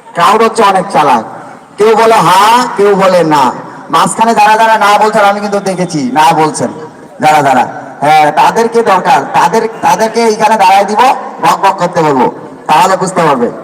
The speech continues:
ঠিক আছে? আর অনেকে বলতেছে হা হা, চলুক, চলুক, চলুক। ভাইয়ার তো কষ্ট হচ্ছে, সমস্যা কি? ভাইয়া বলুক, সমস্যা কি? আমরা তো আছি বসে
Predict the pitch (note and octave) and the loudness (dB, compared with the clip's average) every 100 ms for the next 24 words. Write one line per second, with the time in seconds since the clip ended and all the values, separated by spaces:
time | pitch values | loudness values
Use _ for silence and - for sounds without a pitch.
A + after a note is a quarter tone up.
0 | - E3+ G3+ G#3 E3+ A#2 - - - - | -8 -4 -2 0 -2 -4 -12 -18 -20 -8
1 | - G#5+ A5+ A5 G#5+ A3+ - A#4+ A#3 - | 0 0 2 0 2 0 0 -2 -2 0
2 | - - G#3 - A#3 A#3 G#3+ G#3+ G3 F3+ | 2 2 2 2 2 2 2 0 -2 0
3 | F3+ D3+ - - - D3 F3+ G3+ - - | 0 0 -4 -12 -4 0 2 2 0 0
4 | F3 - E3 E3+ E3 C3+ D#3+ E3+ E3+ D#3 | 0 2 2 2 0 0 0 0 0 -2
5 | A#2 - - - D3+ F#3+ G#3+ G#3 A3+ G3+ | -4 -8 -18 -12 -4 0 0 2 2 0
6 | F#3+ - F#3 F#3 E3 B2 A3 F#3 F3 F3+ | -2 0 0 2 0 -2 -2 -2 -2 -2
7 | F3 E3 F3 D3+ C3 E3+ | -2 -4 -4 -4 -4 -4